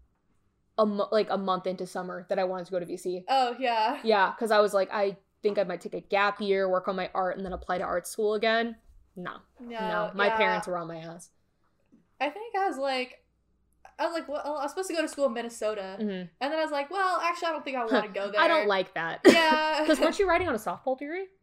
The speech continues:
Speaker 2: Yeah,
Speaker 1: Or not
Speaker 2: well,
Speaker 1: degree, <laughs> um,
Speaker 2: um, I had
Speaker 1: scholarship.
Speaker 2: an off-, it wasn't, a, they weren't giving me money, but I had a
Speaker 1: Mm-hmm.
Speaker 2: spot on the team.
Speaker 1: Yeah, so it was, like, a guarantee into the school.
Speaker 2: Yeah, well, I had to get accepted into the school, too.
Speaker 1: Mm-hmm.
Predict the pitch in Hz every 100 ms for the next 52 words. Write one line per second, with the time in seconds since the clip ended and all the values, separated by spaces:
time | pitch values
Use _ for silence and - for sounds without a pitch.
0 | - 240 262 247 254 247 311 262 196 208
1 | 196 - - 320 277 262 311 302 262 262
2 | 339 339 - - 254 277 - - 277 302
3 | 330 392 339 - - 302 320 320 349 339
4 | 302 226 214 226 262 277 226 226 247 220
5 | 190 - 240 220 - 202 190 - - -
6 | - - 214 220 156 - _ - - 202
7 | 190 190 185 190 180 - 180 185 180 180
8 | 180 175 - 208 - - - _ - 262
9 | 269 220 190 233 302 294 285 294 277 254
10 | - - 240 208 - 202 202 196 190 180
11 | - - - - 233 202